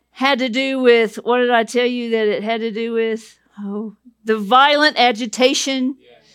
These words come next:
or the empty doctrine. So think about that as a metaphor.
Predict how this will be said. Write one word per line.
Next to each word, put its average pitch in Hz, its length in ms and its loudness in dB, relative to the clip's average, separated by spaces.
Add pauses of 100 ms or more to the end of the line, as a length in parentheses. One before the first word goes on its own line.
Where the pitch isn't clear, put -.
(520)
or 233 120 2
the 233 220 0
empty 269 300 -2
doctrine. 202 640 -2 (2250)
So 277 200 2
think 381 280 0
about 311 340 2
that 277 400 6 (180)
as 262 180 2
a 381 80 2
metaphor. 220 760 2